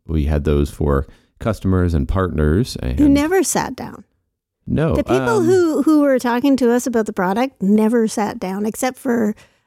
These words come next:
Speaker 2: uh, Marty from Truck News Radio.
Speaker 1: Yeah. So you did a radio interview with, uh, with Marty from, uh,
Speaker 2: And he had to sit down.
Speaker 1: Yeah, 'cause he had all his recording equipment there.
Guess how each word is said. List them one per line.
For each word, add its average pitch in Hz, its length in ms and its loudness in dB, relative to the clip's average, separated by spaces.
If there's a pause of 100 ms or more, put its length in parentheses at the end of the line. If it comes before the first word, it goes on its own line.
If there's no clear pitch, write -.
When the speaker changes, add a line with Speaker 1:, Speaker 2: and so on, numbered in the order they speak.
(120)
Speaker 2:
uh, 202 240 2
Marty 196 400 2
from 190 500 -4 (220)
Truck 196 180 -4
News 202 240 -2
Radio. 220 380 -4 (260)
Speaker 1:
Yeah. 78 360 -2 (140)
So - 140 -4
you 95 100 4
did 95 160 2
a 85 60 0
radio 80 340 2
interview 71 380 0
with, 69 320 -4
uh, 64 260 -6
with 78 180 -2
Marty 71 400 0 (120)
from, 69 420 -2
uh, 65 100 -6
Speaker 2:
And 226 100 2
he 226 60 2
had 285 240 0
to 330 100 2
sit 208 220 -2
down. - 420 -4 (120)
Speaker 1:
Yeah, 71 220 -2 (240)
'cause 82 140 -8
he 80 80 2
had 78 100 4
all 76 160 2
his 73 160 0
recording 71 420 0
equipment 67 440 -2
there. 65 300 0